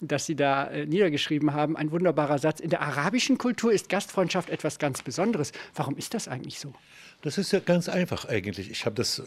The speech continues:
Speaker 2: historisch verfolgt. Das kommt von der Wüste. In der Wüste, die Araber ja, kann man besser verstehen, wenn man die Wüste im Hinterkopf hält. Die hat das diktiert, die Wüste. Also Gastfreundschaft heißt Lebensretten. Wenn Sie einen Fremden sehen,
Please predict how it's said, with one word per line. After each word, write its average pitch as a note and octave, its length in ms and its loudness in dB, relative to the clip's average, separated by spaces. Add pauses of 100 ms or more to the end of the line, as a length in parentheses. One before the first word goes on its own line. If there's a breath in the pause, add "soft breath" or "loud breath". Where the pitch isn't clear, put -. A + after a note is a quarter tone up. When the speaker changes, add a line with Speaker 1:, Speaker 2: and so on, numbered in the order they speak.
Speaker 2:
historisch B2+ 520 2
verfolgt. A#2+ 520 0 (240 loud breath)
Das - 160 -2
kommt D#3 180 0
von D3+ 140 0
der - 100 2
Wüste. E3 360 -4 (180)
In G#2 100 -2
der G2+ 140 4
Wüste, C3+ 440 0 (180)
die A#2 120 -6
Araber E3+ 280 4
ja, C#3 200 2 (560 loud breath)
kann C3+ 140 2
man C3 160 2
besser D3 240 4
verstehen, C3 360 0
wenn A#2 120 2
man A2+ 120 2
die G#2+ 120 0
Wüste C#3 260 0
im G2 80 -2
Hinterkopf G2+ 500 -4
hält. D#2 300 -14 (400 loud breath)
Die B2+ 100 -2
hat D#3+ 160 0
das - 160 -4
diktiert, C3 480 -2
die D#2 140 -6
Wüste. D2+ 400 -12
Also A2 380 -6
Gastfreundschaft C3 580 0
heißt A2 200 -6
Lebensretten. F2+ 640 0 (500 soft breath)
Wenn G#2+ 120 2
Sie B2 120 0
einen G#2+ 100 0
Fremden C3+ 420 0
sehen, D#2 280 -8